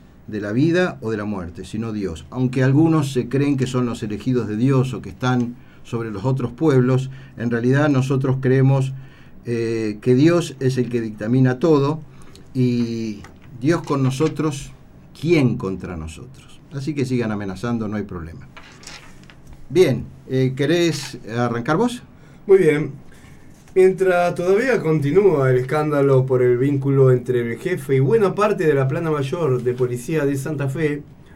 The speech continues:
Speaker 2: con un cartel de narcotraficantes, la radio cordobesa Cadena tres difundió una nueva denuncia que esta vez afecta de lleno al gobierno kirchnerista de Catamarca.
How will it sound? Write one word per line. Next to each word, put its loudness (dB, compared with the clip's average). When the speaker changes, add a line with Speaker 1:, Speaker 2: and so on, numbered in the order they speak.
Speaker 2:
con 2
un 2
cartel 0
de 6
narcotraficantes, 2
la -4
radio -4
cordobesa -4
Cadena 2
tres -4
difundió -4
una 0
nueva -2
denuncia 0
que -2
esta -4
vez -2
afecta -4
de 0
lleno 0
al 2
gobierno 0
kirchnerista -2
de -6
Catamarca. -10